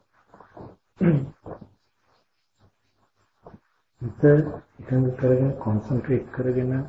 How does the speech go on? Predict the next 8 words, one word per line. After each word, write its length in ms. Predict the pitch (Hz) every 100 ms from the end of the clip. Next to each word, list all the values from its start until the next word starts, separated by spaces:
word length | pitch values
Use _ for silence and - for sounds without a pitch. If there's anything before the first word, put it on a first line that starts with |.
| -
ඒකාග්‍රතාවය 1040 | 113 104 - 131 120 123 123 - 123 123 123
ලබා 380 | 107 101 107 113
ගන්න, 360 | 120 113 117 113
ගන්න 240 | 104 95 110
උත්සාහයේදී 840 | 101 - - 135 135 127 104 95 147 - _ _ _ _ _ - 101 _ 131
ඒක 260 | 127 - 160 156 - - - _ _ _ _ _ _ _ _ _ - - - _ -
මානව 400 | 117 110 117 123
වර්ගයක් 440 | 120 123 127 127